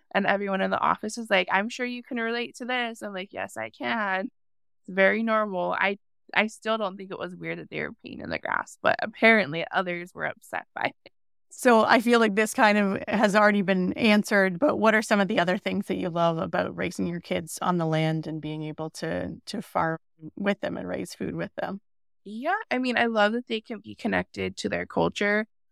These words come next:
Speaker 1: My, my three-year-old is so intelligent. He's also very naughty. One of those kids that, you know, have to be very stimulated or,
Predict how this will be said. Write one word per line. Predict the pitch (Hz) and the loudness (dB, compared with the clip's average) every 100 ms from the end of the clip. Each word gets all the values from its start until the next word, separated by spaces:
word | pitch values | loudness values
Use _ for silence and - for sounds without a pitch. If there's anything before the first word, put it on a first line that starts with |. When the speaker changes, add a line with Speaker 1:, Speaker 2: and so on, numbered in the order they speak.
| _ | _
Speaker 1:
My, | 190 196 185 180 175 170 - - | -4 0 0 0 0 -2 -4 0
my | 190 | 0
three-year-old | 214 208 202 202 196 | 2 -2 2 2 0
is | 196 - _ | -10 -18 _
so | - - - 247 | -14 -6 0 2
intelligent. | 240 233 185 185 190 185 _ _ | 2 -2 -6 -6 -8 -10 _ _
He's | 185 190 180 _ _ _ _ _ _ | -20 -18 -20 _ _ _ _ _ _
also | 202 208 220 | 4 4 0
very | 202 196 | 0 0
naughty. | 185 175 180 180 185 _ _ _ | 0 -4 -6 -10 -14 _ _ _
One | 214 226 | 2 4
of | |
those | 220 214 | 4 0
kids | - 208 190 | -2 -4 -4
that, | - | -10
you | 196 | -4
know, | 185 180 | 0 0
have | 185 180 | 0 -6
to | - 185 | -8 -14
be | 175 | -12
very | 175 165 175 | -2 0 0
stimulated | - - 175 175 170 165 170 | -4 -6 0 2 4 4 4
or, | 165 160 160 | 4 2 0